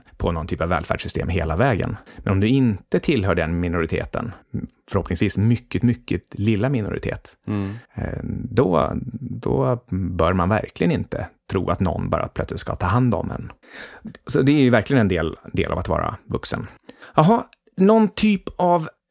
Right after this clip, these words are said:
Speaker 1: halv, eh, praktiskt tips till det här då, eh, det är att, eh, hitta sitt eget syfte. Alltså hitta vad det är som driver dig.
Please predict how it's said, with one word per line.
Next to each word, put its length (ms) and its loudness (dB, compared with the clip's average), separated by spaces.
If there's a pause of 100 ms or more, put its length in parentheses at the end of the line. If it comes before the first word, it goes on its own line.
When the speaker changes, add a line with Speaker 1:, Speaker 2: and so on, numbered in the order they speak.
(600)
Speaker 1:
halv, 340 4
eh, 480 4
praktiskt 680 -2
tips 240 -4
till 140 2
det 60 2
här 120 -2
då, 80 -2 (360)
eh, 420 -4 (380)
det 320 4
är 80 4
att, 340 -4
eh, 60 -2 (280)
hitta 680 -2
sitt 220 -2
eget 420 -2
syfte. 540 -4 (100)
Alltså 160 -2
hitta 640 -2
vad 480 4
det 160 -2
är 260 -4
som 220 -2
driver 440 -2
dig. 300 -6